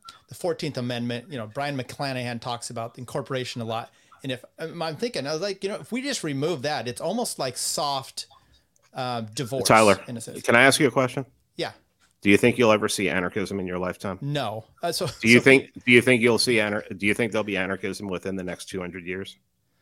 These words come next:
Speaker 1: No. I,
Speaker 2: W-,
Speaker 1: no.
Speaker 2: Then what, what, what, what do you think is the point of talking about anarchism?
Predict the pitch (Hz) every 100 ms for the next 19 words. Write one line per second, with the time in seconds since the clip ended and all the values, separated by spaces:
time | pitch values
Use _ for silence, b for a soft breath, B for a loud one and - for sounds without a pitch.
0 | _ _ _ 135 - - _ - 180 -
1 | 160 151 208 196 233 107 110 107 120 -
2 | - 117 120 131 131 107 127 139 135 123
3 | 117 98 - 92 - 104 87 - 85 85
4 | 80 - - 85 90 80 76 78 78 82
5 | - 80 80